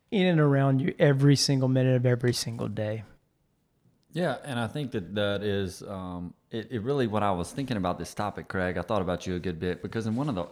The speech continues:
Speaker 2: early episodes, you mentioned, like, driving down the road.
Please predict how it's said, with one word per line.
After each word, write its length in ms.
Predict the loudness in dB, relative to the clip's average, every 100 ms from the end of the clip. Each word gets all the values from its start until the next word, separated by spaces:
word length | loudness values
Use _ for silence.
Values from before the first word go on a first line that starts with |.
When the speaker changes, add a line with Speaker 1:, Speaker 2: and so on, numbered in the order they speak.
| -4
Speaker 2:
early 320 | -2 0 0
episodes, 760 | -2 -4 -2 0 0 -2 -8 -12 -18 _ -4
you 100 | -2
mentioned, 340 | 0 -2 -2
like, 260 | -2 -4 -6
driving 420 | -8 -6 -4 -4
down 180 | -4 -6
the 80 | -4
road. 400 | -2 -2 -2